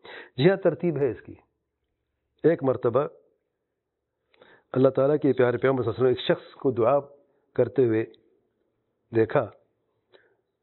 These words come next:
تو آپ صلی اللہ علیہ وسلم نے <clears throat> فرمایا کہ اس بندے نے بہت جلدی کی ہے،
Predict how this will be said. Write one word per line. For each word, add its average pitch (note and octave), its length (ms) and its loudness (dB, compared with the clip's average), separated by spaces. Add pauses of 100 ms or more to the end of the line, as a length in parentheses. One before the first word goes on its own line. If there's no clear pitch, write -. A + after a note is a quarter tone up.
(2000)
تو A#2 220 -2 (1120)
آپ C3 220 0
صلی C#3 140 -4
اللہ B2 180 2
علیہ C3 100 -2
وسلم A#2+ 200 0 (500)
نے F#2 100 -14 (240)
<clears throat> - 300 -20
فرمایا C3+ 260 4
کہ C3+ 100 -6
اس B2+ 140 -8
بندے B2+ 200 0
نے C3+ 60 2
بہت A#2+ 180 -4
جلدی A2+ 440 -6 (340)
کی G2 180 -10
ہے، F#2 80 -14